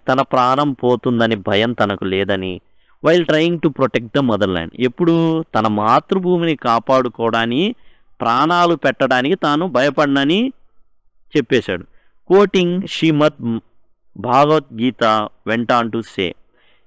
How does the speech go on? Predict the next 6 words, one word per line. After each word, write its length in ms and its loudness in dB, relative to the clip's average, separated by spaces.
ఇక 440 2
భగవద్గీత 640 2
ఉంటుంది 320 -2
కదండి, 340 -4
భగవద్గీతలో 880 -2
నుంచిన 560 -4